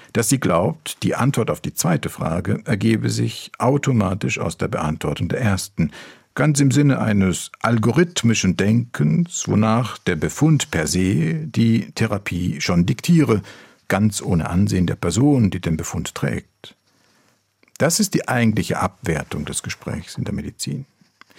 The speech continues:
die in Zusammenhang steht mit einer positivistischen Einstellung und einem mechanistischen Verständnis des Menschen.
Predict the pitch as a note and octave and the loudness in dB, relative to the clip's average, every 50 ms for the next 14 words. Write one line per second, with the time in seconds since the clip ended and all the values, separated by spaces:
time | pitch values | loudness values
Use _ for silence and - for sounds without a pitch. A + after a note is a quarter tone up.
0 | - - - - - - A2 A2 G#2+ - C3 A2 G#2 G#2+ A2+ C3 C#3+ D3+ D3+ C#3+ | -14 -14 -14 -12 -2 2 4 4 4 4 2 0 2 4 4 4 4 4 4 2
1 | - - - B2 B2+ B2 A#2+ A#2+ - - - - - - A2 G2+ G2 A2+ A2 G#2+ | 0 -2 0 0 2 2 0 -2 -4 -12 -14 -12 -2 2 2 2 2 2 2 2
2 | G2+ G2 F#2+ F#2+ F#2 B2 - - - - - A#2+ G#2+ - A#2 G#2 - A#2+ C#3+ F3 | 4 4 4 2 2 0 -2 -6 -12 -4 0 0 2 2 0 0 2 2 2 2
3 | F3 - - A2+ G#2 - - - - D#2+ E2+ - - - A#2 A#2 - - - - | 2 0 -2 -2 0 0 -2 -2 -2 -6 -6 -8 -6 -6 -4 -4 -2 -2 0 0
4 | - G#2+ - - - G#2 G2+ G2+ G2+ F#2+ G2 G2 - G2 G#2+ C3 D#3 - - - | 0 0 0 0 0 0 2 4 4 4 4 4 4 4 4 4 4 2 0 -2
5 | - C3+ - - B2+ A2+ - - A2+ - - E2 F2+ F2 - - - G2+ G2 - | -2 -2 0 0 -2 -2 -2 -4 -4 -2 0 0 0 0 -2 -2 -2 -2 -2 -4
6 | - C3 - G#2 G#2+ - - G2 - - C#3 | -8 -6 -4 -2 -2 -2 -4 -6 -8 -8 -8